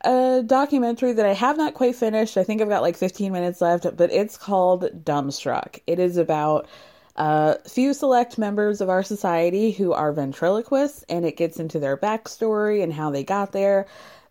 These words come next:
There is a guy named, a boy, a boy named Dylan who has a ventriloquist dummy named Reggie.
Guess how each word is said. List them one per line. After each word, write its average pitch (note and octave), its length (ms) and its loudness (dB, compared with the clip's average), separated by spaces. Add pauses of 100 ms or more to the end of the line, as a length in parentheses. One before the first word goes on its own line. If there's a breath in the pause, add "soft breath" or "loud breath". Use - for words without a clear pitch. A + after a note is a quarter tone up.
There E3+ 240 6
is G3 140 2
a G#3 80 0
guy G3+ 600 2
named, D#3+ 600 -2 (220)
a - 80 -2
boy, D3+ 420 2 (380)
a F3 60 -4
boy F3+ 240 6
named G#3+ 260 0
Dylan C#3 460 0 (100)
who E3 220 0
has D#3+ 400 -2 (420 soft breath)
a E3 560 0
ventriloquist G#3 680 -2
dummy F3+ 300 -2
named D#3+ 280 -2
Reggie. B2+ 520 -4